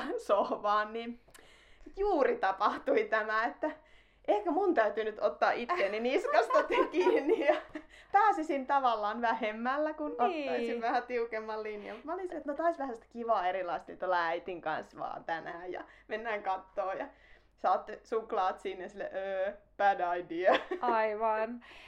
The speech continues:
Speaker 2: Tosta tuli mieleen pari asiaa, että siis kyllähän se vaatii hirveästi toistoa,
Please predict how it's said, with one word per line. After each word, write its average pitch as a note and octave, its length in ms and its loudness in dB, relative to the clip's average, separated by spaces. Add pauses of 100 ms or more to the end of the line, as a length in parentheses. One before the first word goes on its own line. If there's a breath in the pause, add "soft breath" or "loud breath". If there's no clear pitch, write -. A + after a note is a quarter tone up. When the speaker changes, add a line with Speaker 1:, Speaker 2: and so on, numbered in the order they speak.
(120)
Speaker 2:
Tosta D4+ 240 2
tuli E4 200 0
mieleen D4 300 0
pari E4 300 4
asiaa, A3 300 0
että - 80 -12
siis F3+ 180 -16
kyllähän F#3 260 -8
se F#3 80 -20
vaatii F3+ 380 -12
hirveästi A3+ 720 -4 (100)
toistoa, G#3 680 -2